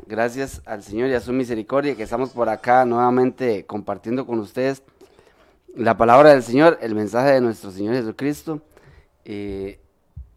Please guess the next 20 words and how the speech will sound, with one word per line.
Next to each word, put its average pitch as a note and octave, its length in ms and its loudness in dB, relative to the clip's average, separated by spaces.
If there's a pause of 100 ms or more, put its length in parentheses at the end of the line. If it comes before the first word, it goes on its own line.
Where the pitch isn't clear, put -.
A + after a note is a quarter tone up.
(400)
dándole B2+ 380 4
las B2+ 180 4
gracias B2+ 380 -2
a G2+ 100 -2
Él, G#2 300 -8
como G#2 280 -4
siempre, C3 380 -4
porque G#2 480 -10
cada B2 320 0
día C3 240 -4
tenemos A#2 380 -6
que A#2 80 -4
darle B2 140 -4
las A2 100 -2
gracias A2 300 -4
a A2 100 0
Él, A#2+ 160 -4
a G#2+ 200 -4
pesar A2 360 -6
de B2+ 160 -2